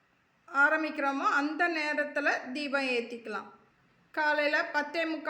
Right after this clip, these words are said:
to பதினொன்னே தீபம் ஏத்திருக்கணும். வராகி அம்மாக்கு இந்த தீபம் வந்து ரெண்டு தீபம் ஏற்றணும்.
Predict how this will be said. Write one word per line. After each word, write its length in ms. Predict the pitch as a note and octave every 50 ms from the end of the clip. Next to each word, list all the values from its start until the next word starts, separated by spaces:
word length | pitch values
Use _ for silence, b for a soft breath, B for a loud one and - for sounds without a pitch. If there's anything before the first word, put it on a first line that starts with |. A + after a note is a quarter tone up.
| D4 D4 D4 D4 D4 C#4+
to 100 | - E4+ E4+ -
பதினொன்னே 1400 | D#4 C#4+ C#4+ C#4+ D4+ D4+ D4+ D4 D4 C#4+ C#4+ C4+ - C#4 C4+ C4+ C4 C4+ C#4 B3+ B3 C#4 E4 - - - B3 A#3
தீபம் 300 | C#4 C#4 C#4+ B3 C#4+ C4+
ஏத்திருக்கணும். 760 | B3+ A#3 A3+ A#3 A3+ - B3 A3+ A#3 A#3 - G#3+ G3 - - - _ _ _ _ _ _ _ _ _ _ _ _ _ -
வராகி 360 | C4 C4+ C#4+ D4 D#4+ D#4 E4
அம்மாக்கு 300 | D4+ D4+ D4+ D4+ C#4+ C#4
இந்த 420 | E4+ F#4+ F4+ D4+ D#4 D4 C#4+ C4+ A#3+
தீபம் 440 | A3+ D#4+ F4 D#4+ D#4 F4 E4+ D#4
வந்து 260 | C#4 C4+ C4 C4 C#4+ F#4 - - - - - - _ _ _ _ _ -
ரெண்டு 480 | B3+ C#4+ D#4+ G4 G#4+ G#4 G4+ G#4+ -
தீபம் 480 | C#4 F4 F4 E4+ C#4+ E4+ F4+ F4 E4 D4
ஏற்றணும். 600 | C#4+ C#4 C#4 C4+ C4+ C#4 C#4 C#4 C4+ C#4 D#4 -